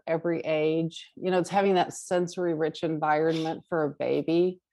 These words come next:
You know, that's where it starts. And, you know, we continue this through our life. So I believe that if we bring this into our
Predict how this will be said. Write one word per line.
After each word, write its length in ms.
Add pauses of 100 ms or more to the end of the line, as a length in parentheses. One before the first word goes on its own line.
(260)
You 60
know, 140
that's 260
where 140
it 80
starts. 800 (180)
And, 180
you 80
know, 100
we 140
continue 600
this 200
through 160
our 180
life. 400 (800)
So 400
I 160
believe 720
that 160
if 120
we 180 (100)
bring 240
this 240
into 260
our 180